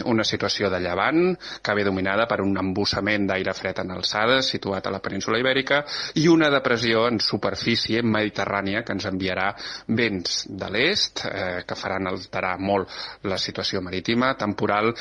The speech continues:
i també ens portaran una massa humida de pluges de llevant cap a ponent i de sud cap a nord, que és la que pot complicar més la situació pel que fa als aiguats i les precipitacions intenses.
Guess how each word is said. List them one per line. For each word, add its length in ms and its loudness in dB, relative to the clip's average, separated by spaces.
i 140 4
també 260 4
ens 160 0
portaran 480 2
una 160 2
massa 400 2
humida 720 4
de 200 -2
pluges 500 4
de 200 2
llevant 360 2
cap 160 0
a 80 -6
ponent 360 4
i 80 2
de 100 2
sud 360 2
cap 180 0
a 60 2
nord, 200 2
que 120 -2
és 100 -2
la 80 0
que 180 0
pot 240 0
complicar 460 2
més 200 2
la 100 0
situació 400 -2
pel 180 -4
que 120 -8
fa 200 0
als 260 0
aiguats 400 2
i 60 2
les 180 2
precipitacions 920 -2
intenses. 920 0